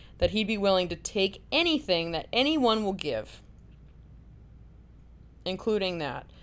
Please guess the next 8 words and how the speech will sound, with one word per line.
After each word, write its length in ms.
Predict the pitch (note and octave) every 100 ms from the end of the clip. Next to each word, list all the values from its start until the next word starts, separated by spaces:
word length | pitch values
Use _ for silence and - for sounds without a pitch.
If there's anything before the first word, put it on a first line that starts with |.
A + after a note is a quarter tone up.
| - - -
And 540 | F#3+ F#3 F3 F3 - - - - - - - - - - - - - - - - - - - - - - - - - - - - - - - - -
that 220 | F3+ F#3
is 80 | F#3
why 200 | F3+ F3+
I 580 | D#3 D#3+ D#3+ D3+ D#3 D#3 - - - - - - - - - -
firmly 480 | - G#3+ G#3+ A3+ A3+
believe 580 | F#3+ E3+ D#3+ D3+ D3+ -
that 420 | E3 D3+ C3+ -